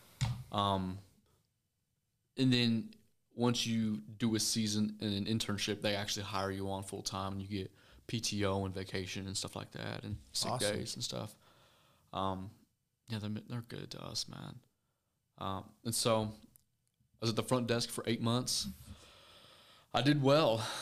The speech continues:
Speaker 1: Uh, I had my chaplain, uh, his name was Noah at the time. Uh, he, his name was Noah. He, he was in, actually in the position that I'm in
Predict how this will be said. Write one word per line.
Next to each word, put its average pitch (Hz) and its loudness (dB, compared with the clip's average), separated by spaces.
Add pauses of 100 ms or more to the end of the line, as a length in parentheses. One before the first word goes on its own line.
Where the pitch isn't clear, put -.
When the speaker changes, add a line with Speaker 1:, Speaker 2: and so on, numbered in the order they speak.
(220)
Speaker 1:
Uh, 110 6 (1160)
I 120 4
had 120 6
my 107 4
chaplain, 107 0 (300)
uh, 104 2 (380)
his 110 -4
name 107 2
was 98 -2
Noah 101 0
at 101 -4
the 107 -10
time. 101 -2
Uh, 110 0 (100)
he, 113 -4 (120)
his 110 -2
name 110 2
was 104 -2
Noah. 101 0 (120)
He, 110 -2
he 113 0
was 107 -2
in, 107 0
actually 104 0
in 101 0
the 101 -2
position 101 -4
that 95 -6
I'm 98 -2
in 95 -6